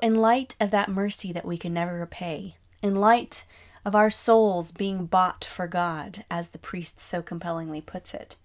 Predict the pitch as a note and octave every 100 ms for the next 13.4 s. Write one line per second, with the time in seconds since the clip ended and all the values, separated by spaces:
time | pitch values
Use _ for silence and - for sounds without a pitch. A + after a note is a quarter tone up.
0 | _ _ _ - - _ A#3+ B3 A3+ -
1 | B3 C#4+ - F3 F3 G#3 _ _ _ -
2 | A#3 A#3+ A3+ - G3 G#3 B3+ - - G#3
3 | F#3 F#3 G#3 A3 B3+ C#4+ - - _ -
4 | F#3+ F#3 G3 A3+ A#3+ A3 G#3+ A3+ A3 G3+
5 | F#3 F3+ A3 A#3 - F3+ E3+ E3+ _ _
6 | - - F#3+ F#3 F3 F3 F3+ F#3+ F3+ F3
7 | F3 F3 F#3+ F3+ G3 - G3+ G#3+ G3+ A3
8 | G#3+ A#3 - - _ - _ _ - G#3
9 | G#3 G#3 G3+ G#3+ - G3 F3 - - F3+
10 | F#3+ F#3+ F#3+ F#3 F#3 - F3+ F3+ F3 -
11 | F#3+ F3 - F#3+ - - B3+ _ _ _
12 | _ _ _ - - _ A#3 A3+ - D4+
13 | D4+ D#4 D4+